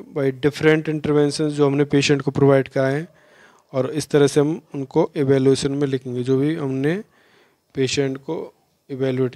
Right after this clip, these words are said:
किया है। तो इस तरह से हम यहाँ पर सेल्फ केयर डेफिसिट का नर्सिंग केयर प्लान लिखेंगे। तो फ्रेंड्स, ये था आज का हमारा वीडियो।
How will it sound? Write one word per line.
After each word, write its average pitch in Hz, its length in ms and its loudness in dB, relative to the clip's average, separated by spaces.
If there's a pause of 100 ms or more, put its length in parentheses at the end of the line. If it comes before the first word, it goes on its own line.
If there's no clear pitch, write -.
किया 113 180 -8
है। 107 80 -10
तो 135 140 -10
इस - 160 -6
तरह 147 200 4
से 170 220 0 (1040)
हम 135 140 0
यहाँ 135 120 6 (100)
पर 202 220 2 (2250)
सेल्फ 147 360 4
केयर 151 260 8
डेफिसिट 139 400 2
का 185 200 -4
नर्सिंग 143 440 -4
केयर 135 160 -2 (120)
प्लान 143 340 -4 (500)
लिखेंगे। 120 520 -4 (3500)
तो 131 80 -12
फ्रेंड्स, 151 500 2
ये 135 220 0
था 127 140 -2
आज 127 120 0
का 127 60 -4
हमारा 127 200 -4
वीडियो। 131 360 -4